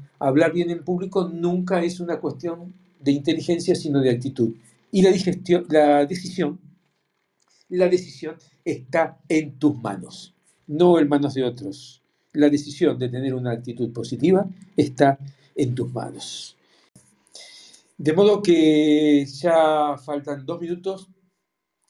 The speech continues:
Simplemente en estos dos minutos un mensaje final que quiero decirles, antes de darle a Begoña para que haga el cierre, es que como,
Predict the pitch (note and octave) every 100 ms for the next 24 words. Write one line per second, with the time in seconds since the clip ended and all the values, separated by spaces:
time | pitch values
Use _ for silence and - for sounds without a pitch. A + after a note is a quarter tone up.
0 | _ - F#3 E3 E3 D#3 D#3 D3+ C#3 D#3
1 | D3 D3 C3 C#3 - C#3 - C#3 C#3 D3+
2 | C#3 B2 C#3 C3+ C3 D#3+ F3+ F#3 - -
3 | C3 A#2+ C3 B2 B2+ B2+ B2 B2 B2 C3
4 | C3 B2 A#2 B2 A#2+ A#2+ D3+ D#3 F#3 F#3
5 | - _ _ _ - - - - D#3 D3
6 | D3+ D#3 D3 D3 C#3+ C#3 B2+